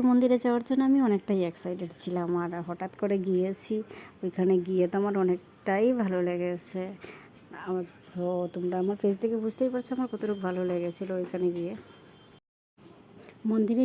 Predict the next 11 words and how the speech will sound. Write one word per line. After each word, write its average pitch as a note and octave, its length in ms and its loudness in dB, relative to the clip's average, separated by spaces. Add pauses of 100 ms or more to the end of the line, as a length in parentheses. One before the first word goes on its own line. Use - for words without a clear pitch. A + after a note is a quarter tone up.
গিয়েছি G3+ 300 0 (100)
তাই F#3+ 120 -2 (100)
ভাবলাম F#3 360 -2 (200)
যে F3+ 120 -4 (800)
ঠাকুরকে F#3 420 -6 (100)
প্রণাম F#3 260 2 (120)
করে G3+ 160 2 (120)
আসি, F3 180 -10 (120)
তার F3+ 220 -2
জন্য F#3 160 -4 (140)
গেলাম। F3+ 180 -8